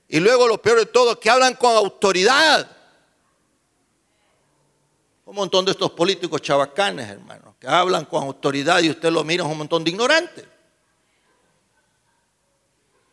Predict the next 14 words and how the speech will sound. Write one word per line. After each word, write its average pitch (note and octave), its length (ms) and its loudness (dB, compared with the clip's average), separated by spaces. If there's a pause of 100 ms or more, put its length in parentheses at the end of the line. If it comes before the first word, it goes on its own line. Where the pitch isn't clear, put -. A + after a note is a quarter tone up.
(160)
Así C3+ 200 -10
son G3+ 140 0
los D#3+ 160 -2
chabacanes D#3+ 580 -4
del B2 140 -10
mensaje, D#3 420 -6 (1040)
del C3+ 120 -10
miembro D#3+ 340 0
del B2+ 80 -8
ta-, B2 180 -8
miembros D3+ 460 -4
del B2 160 -10
Tabernáculo D#3 520 -6
Gracia. - 540 -6